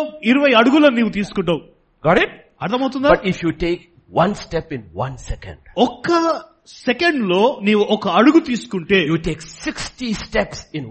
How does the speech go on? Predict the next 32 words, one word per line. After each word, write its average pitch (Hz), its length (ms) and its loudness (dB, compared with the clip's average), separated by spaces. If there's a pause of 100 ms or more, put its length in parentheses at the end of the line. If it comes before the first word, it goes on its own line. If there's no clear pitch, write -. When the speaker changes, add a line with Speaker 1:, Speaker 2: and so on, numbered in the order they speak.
Speaker 2:
one 135 180 -8
minute. - 320 -14
Speaker 1:
ఇదిగో 220 180 4 (120)
ఒక్క 320 160 2 (140)
నిమిషంలో 294 560 2 (240)
అరవై 277 260 4 (140)
అడుగులు 285 340 6
నీవు 277 100 4 (100)
తీసుకుంటావు. 208 380 0
Speaker 2:
Do 262 80 8
you 285 80 6
know 294 140 8
why 285 60 8 (120)
people 254 260 2
don't 247 200 4
have 214 180 -2
time? 214 140 -2 (340)
Speaker 1:
ఎందుకు 359 260 4 (120)
ప్రజల 240 280 -2
దగ్గర 294 240 -2
సమయం 240 140 2
Speaker 2:
Especially 262 320 6
young 254 120 6
Speaker 1:
లేదు? 262 80 -2
Speaker 2:
people 247 260 0
don't 220 220 2
have 214 200 2
time. 202 140 2
Speaker 1:
యవనస్తుల 311 400 0
దగ్గర 294 160 6
Speaker 2:
Have 294 140 6
you 285 60 6